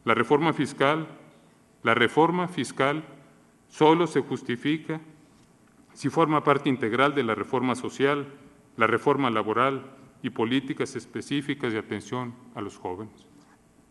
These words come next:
Es fundamental establecer el Estado de Derecho en México. En este sentido, les-, legislar sobre la autonomía del Ministerio Público es fundamental para la correcta impartición de justicia.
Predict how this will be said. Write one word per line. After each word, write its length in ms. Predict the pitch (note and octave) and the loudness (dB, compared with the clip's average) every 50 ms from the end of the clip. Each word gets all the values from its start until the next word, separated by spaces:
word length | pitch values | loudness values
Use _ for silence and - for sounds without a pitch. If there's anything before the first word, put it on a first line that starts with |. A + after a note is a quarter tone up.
| _ _ _ _ _ _ _ _ _ _ _ - - | _ _ _ _ _ _ _ _ _ _ _ -16 -4
Es 140 | - C#3+ - | -4 -4 0
fundamental 640 | - E3 D#3+ D#3 D3 C#3+ C3+ A#2+ C3+ D3+ D#3 D#3+ | 2 2 4 4 4 4 2 2 4 4 4 4
establecer 680 | D#3+ D3+ - D#3+ C3+ C3 B2+ B2 - D3 D3+ E3 E3 D#3+ - - - - - - | 2 -2 -2 -4 -2 0 -2 -2 0 0 0 0 0 -4 -10 -16 -20 -20 -10 -6
el 100 | C3 A#2 | -4 -4
Estado 360 | A#2 - - D3+ D3 D#3 D3+ | -4 -2 2 2 4 4 4
de 40 | C3+ | 2
Derecho 380 | A#2+ A#2 B2 B2+ B2 - C3+ | 2 2 2 2 0 0 -6
en 80 | A#2+ A2+ | -4 -4
México. 480 | A2+ A2+ A2 A2+ A#2 A2 - - A2 - _ - _ _ _ _ _ _ _ _ _ _ - | -4 -4 -6 -6 -10 -12 -12 -14 -18 -18 _ -20 _ _ _ _ _ _ _ _ _ _ -8
En 120 | B2 A2+ | -4 -2
este 200 | B2+ B2 - D#3+ | -2 -2 0 -2
sentido, 480 | C#3 - C3+ B2 A#2+ D#3 D#3+ D#3 E3 D#3 | -2 0 -2 -4 -2 0 0 2 2 2
les-, 320 | C#3 C3 A#2 - D#3+ E3 | 0 0 -2 -4 -8 -6
legislar 520 | D#3 A#2+ C3+ - B2 A2+ B2 C#3+ D#3 E3 D#3 | -4 -4 -4 -4 -4 -4 0 0 0 0 0
sobre 260 | - E3 D3 C#3+ C#3 | -4 -6 -4 -4 -2
la 80 | B2+ A#2 | -2 -2
autonomía 640 | A2 - - A2 A2 A2 A2+ B2 C#3 D3 D3+ D3+ | -2 -2 -6 -4 -4 -4 -4 -2 -2 -2 -2 -2
del 160 | C#3 C3+ A#2 | -2 -2 -4
Ministerio 580 | A2 A2 A2 G#2+ G#2 - D3 C#3+ C#3+ C#3 C3+ C#3 | -2 -4 -4 -6 -4 -2 0 0 0 0 -4 -4
Público 500 | C#3 C#3+ D3 D#3 D#3+ D#3+ D#3 - E3 E3 D#3+ - - _ _ _ _ - _ _ _ _ _ _ - | -6 -6 -4 -4 -6 -8 -8 -8 -14 -14 -14 -16 -20 _ _ _ _ -20 _ _ _ _ _ _ -6
es 100 | C3+ A#2+ | -6 -4
fundamental 760 | - D3+ C#3+ C3+ C3 B2 A2+ A2 G#2+ A2+ C3 C3+ C#3 C3+ - | -2 -2 -2 0 0 -2 -2 -4 -4 -2 0 0 0 -2 -4
para 160 | B2+ A#2+ A2+ | -4 -4 -4
la 120 | G#2+ G#2 | -4 -4
correcta 420 | - - G#2+ A2 C3 C3+ C3+ - B2+ | -6 -8 -6 -2 -2 -4 -4 -4 -10
impartición 600 | A#2 A2+ - G#2 - - - - - A#2 A2 G#2+ | -10 -8 -8 -10 -8 -8 -14 -10 -8 -8 -6 -6
de 80 | G#2+ G2+ | -8 -10
justicia. 640 | - - G2 - - - G#2+ G2 F#2 - - G#2 | -10 -12 -20 -18 -12 -10 -10 -10 -10 -10 -16 -16